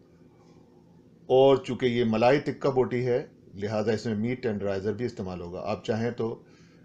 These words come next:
कच्चे पपीते का पेस्ट भी इस्तेमाल कर सकते हैं। याद रहे कि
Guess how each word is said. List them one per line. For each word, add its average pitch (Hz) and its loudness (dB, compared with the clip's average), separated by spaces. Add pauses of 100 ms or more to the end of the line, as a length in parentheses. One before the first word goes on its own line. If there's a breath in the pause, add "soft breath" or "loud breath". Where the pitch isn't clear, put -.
(420 soft breath)
कच्चे 123 2
पपीते 113 -2
का 123 0
पेस्ट 104 -4
भी 113 -4
इस्तेमाल 90 -8
कर 90 -10
सकते - -14
हैं। 85 -16 (3250)
याद 117 6
रहे 127 8
कि 123 6